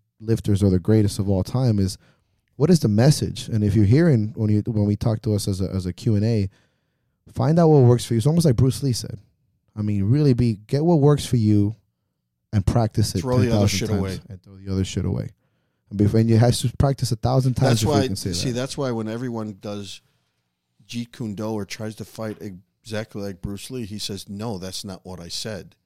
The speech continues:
Speaker 2: I said, "You gotta," he'll say, "I said, you gotta throw out the shit that doesn't work and make this your own."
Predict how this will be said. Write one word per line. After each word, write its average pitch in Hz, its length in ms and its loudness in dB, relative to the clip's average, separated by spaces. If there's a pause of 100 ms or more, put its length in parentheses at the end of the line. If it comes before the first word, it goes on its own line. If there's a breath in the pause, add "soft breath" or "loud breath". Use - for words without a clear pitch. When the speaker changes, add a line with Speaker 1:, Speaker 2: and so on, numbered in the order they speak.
(840)
Speaker 2:
I 107 120 -8
said, 101 280 -10
"You 107 80 -12
gotta," 107 240 -10 (800)
he'll 117 120 -16
say, 104 260 -8 (140)
"I 113 160 -8
said, 95 480 -8 (340)
you 107 100 -16
gotta 110 220 -8
throw 107 400 -10
out 101 80 -12
the 98 100 -14
shit - 320 -12
that 101 160 -14
doesn't 95 400 -14
work 98 540 -14 (540)
and 95 180 -10
make 101 240 -10
this - 240 -12
your 87 240 -14
own." 87 460 -16